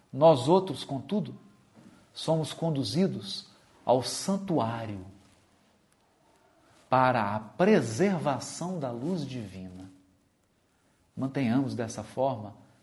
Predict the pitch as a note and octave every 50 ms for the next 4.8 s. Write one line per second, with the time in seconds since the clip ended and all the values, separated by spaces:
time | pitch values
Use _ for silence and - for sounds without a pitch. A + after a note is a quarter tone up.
0 | _ _ - - B2 C3+ C#3+ C#3 - - A#2 G#2 G2+ G#2 G#2 G#2+ A#2+ D3 E3 -
1 | - D3 C#3 C#3 C#3 B2 A2+ A#2+ A#2 - - - - - A#2 A2 G#2+ G2+ G2 G2
2 | G2 G#2 - - - - - _ _ _ _ _ _ _ _ _ _ _ _ _
3 | _ - - A#2 A2+ A2 A2+ - - - - E3 E3 D3 B2+ A#2 A#2 - - F3
4 | F3+ F3 F3 - - C#3+ A#2+ A#2 A2+ - - - D#3 D#3+ D3 B2